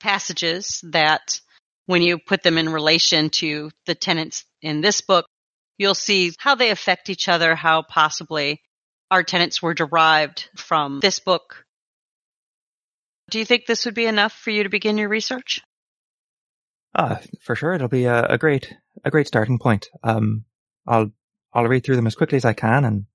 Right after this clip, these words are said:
Speaker 2: return them when, probably within the week. You mind if I come back after and maybe ask a few questions to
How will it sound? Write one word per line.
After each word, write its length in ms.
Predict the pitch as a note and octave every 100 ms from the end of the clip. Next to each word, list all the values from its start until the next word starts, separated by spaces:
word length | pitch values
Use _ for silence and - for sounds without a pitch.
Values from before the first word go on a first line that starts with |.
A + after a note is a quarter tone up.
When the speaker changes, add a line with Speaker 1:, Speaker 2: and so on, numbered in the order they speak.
| _
Speaker 2:
return 360 | - A2+ A2 A2+
them 140 | C3+
when, 280 | A#2+ A2 G2+ _ _ _ _ _ _
probably 200 | - B2
within 240 | B2 C3
the 80 | A#2+
week. 200 | A#2 F3 _ _ _ _ _ _ _ _ _ _ _ _ _ _
You 100 | C#3+
mind 160 | D3 D3
if 100 | C#3
I 140 | C#3
come 220 | B2 D3
back 260 | A#2+ A#2 -
after 380 | A#2 A#2 - A#2
and 240 | G#2+ G2+
maybe 240 | A2+ A#2 G#2+
ask 220 | G#2 -
a 40 |
few 120 | - A2
questions 420 | A2 - - A2
to 140 | G#2+